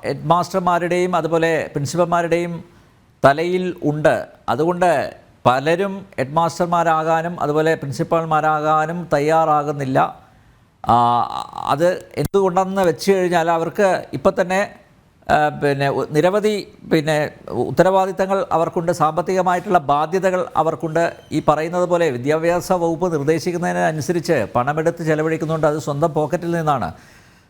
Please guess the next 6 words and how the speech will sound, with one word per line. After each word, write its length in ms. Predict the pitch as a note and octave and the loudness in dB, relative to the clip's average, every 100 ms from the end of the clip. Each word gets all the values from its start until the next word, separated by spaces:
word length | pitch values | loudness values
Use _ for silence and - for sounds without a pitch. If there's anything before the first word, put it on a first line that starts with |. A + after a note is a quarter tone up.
| _ - | _ 0
അപ്പോ 260 | D#3 D3 - _ - _ _ - | 2 2 0 _ -20 _ _ 2
പലരും 380 | B2 D#3 G3+ F#3 F3 | 2 2 0 2 2
ആ 120 | G3 - | 0 -2
ചുമതല 340 | E3+ F3+ F#3 | -2 2 2
ഏറ്റെടുക്കാൻ 600 | F#3+ E3 F#3 F3 F3+ F3+ F3 | 2 0 -2 0 0 -2 -2
തയ്യാറാകുന്നില്ല. 720 | D#3+ D#3+ F#3 F3+ E3 D#3+ C3+ | 0 2 2 2 0 -4 0